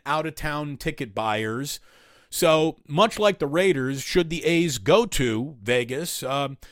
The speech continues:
they'll never have a home field advantage ever again. Not that there isn't much one of, one now. I mean, at least they got all that foul territory, which makes things a little different. It's not helping. Um, the, uh, the A's winning percentage, I think, is two oh nine. I wrote it on the ticker.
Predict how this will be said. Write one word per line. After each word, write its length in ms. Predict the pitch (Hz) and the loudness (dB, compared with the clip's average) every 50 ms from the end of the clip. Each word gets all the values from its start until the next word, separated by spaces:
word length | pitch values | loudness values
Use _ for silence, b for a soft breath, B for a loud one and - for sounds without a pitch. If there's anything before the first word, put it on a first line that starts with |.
| b b b | b b b
they'll 160 | 175 214 220 | 2 2 4
never 300 | 196 202 196 196 185 160 | 4 2 2 2 4 4
have 240 | 175 175 175 165 160 | 4 4 4 4 2
a 220 | 151 147 139 139 | 0 0 -2 -2
home 280 | 120 - 165 175 170 139 | -2 -2 -2 -2 -2 -2
field 240 | - 170 160 147 | -2 -2 -2 -2
advantage 400 | 135 120 139 143 143 139 123 110 | -4 -4 -4 -2 -2 -2 -2 -2
ever 300 | 131 131 127 131 123 117 | -2 -2 -2 -2 -4 -4
again. 340 | 110 90 113 110 110 123 147 | -4 -2 -2 -2 -2 -2 -4
Not 200 | 143 135 139 131 | -6 -6 -6 -6
that 80 | 127 120 | -6 -6
there 200 | 135 127 120 120 | -6 -4 -2 -2
isn't 220 | 120 113 123 127 | -4 -4 -6 -4
much 240 | 120 120 120 - - | -4 -4 -4 -4 -6
one 180 | 113 113 113 110 | -6 -6 -6 -6
of, 200 | 104 92 98 - _ _ _ _ - | -8 -10 -12 -18 _ _ _ _ -20
one 460 | 98 95 98 101 104 113 113 104 101 | -20 -18 -14 -8 -6 -4 -4 -2 -2
now. 180 | 104 127 117 113 | -2 -2 -2 -2
I 60 | 107 | -4
mean, 160 | 110 107 110 | -4 -4 -6
at 100 | 110 107 | -6 -4
least 160 | 123 120 - | -4 -4 -4
they 80 | 123 107 | -4 -2
got 100 | 110 104 | -2 0
all 100 | 104 101 | 0 -2
that 140 | 101 92 - | -2 -4 -4
foul 240 | - 110 98 98 | -4 -4 -4 -4
territory, 520 | - - 113 104 110 110 - 95 90 90 90 | -4 -4 -4 -4 -4 -4 -6 -8 -8 -6 -8
which 220 | 95 92 - - - - 95 | -8 -8 -8 -10 -12 -12 -10
makes 260 | 95 98 92 - - | -10 -10 -8 -8 -8
things 220 | 101 95 95 87 | -8 -8 -8 -8
a 60 | 90 | -8
little 160 | 90 98 95 90 | -8 -8 -8 -8
different. 460 | 87 - 101 - - 95 98 - _ _ _ _ _ b b b b b b b b | -6 -6 -6 -6 -6 -10 -10 -12 _ _ _ _ _ b b b b b b b b
It's 100 | b - | b 0
not 160 | 120 107 90 | 0 2 4
helping. 380 | 117 110 117 - 101 85 87 - - - _ _ _ _ _ _ _ _ _ _ _ _ _ _ _ _ - - - | 4 4 4 2 0 -2 -4 -8 -16 -20 _ _ _ _ _ _ _ _ _ _ _ _ _ _ _ _ -20 -14 -8
Um, 360 | - 98 98 104 98 90 - b b b b b b b b b b | -4 -2 0 0 -2 -2 -6 b b b b b b b b b b
the, 360 | b 90 107 104 104 101 98 98 | b -4 -2 0 0 2 2 4
uh, 240 | 95 92 95 90 92 - - _ | 4 4 2 2 -2 -6 -14 _
the 180 | 95 110 120 117 | -4 -4 -2 0
A's 260 | 113 113 113 104 95 | 2 2 2 0 -2
winning 240 | 98 113 117 120 113 | -4 -4 -6 -6 -4
percentage, 480 | - 107 95 - 101 92 98 98 95 101 | -6 -6 -6 -6 -6 -8 -8 -6 -6 -6
I 60 | 92 | -4
think, 140 | - 101 95 | -4 -6 -8
is 120 | 92 - | -10 -8
two 240 | - - 127 113 104 | -6 -4 -4 -4 -4
oh 100 | 107 104 | -4 -6
nine. 380 | 98 98 101 107 98 92 87 | -6 -6 -6 -6 -6 -6 -6
I 80 | 90 92 | -6 -6
wrote 240 | 95 104 107 107 101 | -2 0 0 0 0
it 80 | 95 | 0
on 140 | 98 92 92 | -2 -2 -4
the 60 | 87 | -4
ticker. 380 | - - 110 104 - 92 87 | -4 -2 -2 -2 -2 -6 -10